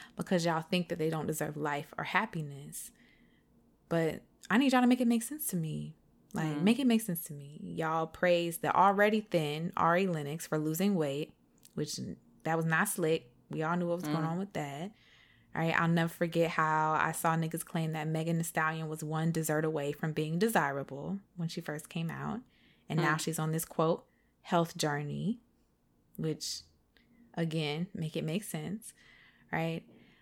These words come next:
Speaker 1: All of us have fat, Black, feminine people. Oh, oh, another person. Uh, Jasmine Sullivan, now getting all this recogni-, recognition because she's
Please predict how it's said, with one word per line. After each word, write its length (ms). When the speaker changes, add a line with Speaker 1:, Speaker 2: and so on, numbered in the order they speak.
Speaker 1:
All 240
of 100
us 160
have 320
fat, 440
Black, 320
feminine 440
people. 640
Oh, 420
oh, 240
another 240
person. 500
Uh, 300
Jasmine 460
Sullivan, 640
now 220
getting 240
all 180
this 140
recogni-, 500
recognition 680
because 280
she's 440